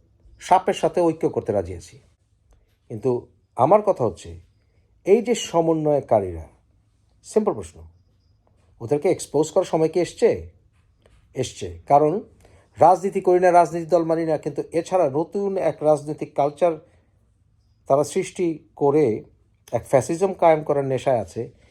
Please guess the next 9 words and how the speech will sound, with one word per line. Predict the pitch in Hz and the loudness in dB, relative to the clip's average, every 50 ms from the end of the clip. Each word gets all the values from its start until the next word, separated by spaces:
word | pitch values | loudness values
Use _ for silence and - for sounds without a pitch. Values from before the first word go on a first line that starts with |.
| _ _ - | _ _ -2
এবং | 131 151 160 - - | 0 0 0 2 4
তারা | 156 156 170 180 | 4 6 6 4
যে | - 214 190 - - - - 170 | 2 0 -4 -4 -2 2 2 2
আসলে | 165 - - 240 262 254 | 2 2 -2 2 2 2
কারা, | - - - 139 107 95 87 - _ _ _ _ _ _ _ _ _ _ _ _ _ _ _ _ _ _ _ _ _ _ _ _ _ _ _ _ _ _ _ _ _ _ _ _ _ _ _ - | 2 2 2 2 2 0 -2 -6 _ _ _ _ _ _ _ _ _ _ _ _ _ _ _ _ _ _ _ _ _ _ _ _ _ _ _ _ _ _ _ _ _ _ _ _ _ _ _ -18
একটু | 190 - _ _ - | -18 -18 _ _ 2
অপেক্ষা | 220 214 175 - - 139 - | 2 2 2 -2 -2 -2 -2
করতে | 127 - - 110 | -2 -2 -2 -4
হবে, | 95 87 95 | -6 -6 -10